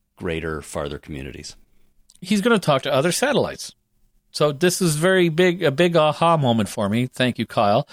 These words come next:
Speaker 2: He's just gonna take this, you know, the communication equipment, because he's the communication guy now, right? He works with the radios. He put the stuff up the tower. He's the cause of all the problems with the Whisperers. Uh, so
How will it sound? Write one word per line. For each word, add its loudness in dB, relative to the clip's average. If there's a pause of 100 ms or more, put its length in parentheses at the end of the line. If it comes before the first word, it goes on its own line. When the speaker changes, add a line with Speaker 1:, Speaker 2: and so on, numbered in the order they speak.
(240)
Speaker 2:
He's -2
just -2
gonna 0
take -2
this, -4
you -4
know, 0
the -2
communication 0
equipment, -4
because -2
he's -4
the -2
communication -4
guy -2
now, -10
right? -6 (460)
He -6
works -4
with -8
the -8
radios. 4
He -2
put -4
the -6
stuff -6
up -10
the -10
tower. 4
He's -4
the -12
cause 2
of -4
all 0
the -6
problems 0
with -6
the -16
Whisperers. 0 (580)
Uh, -4 (320)
so 2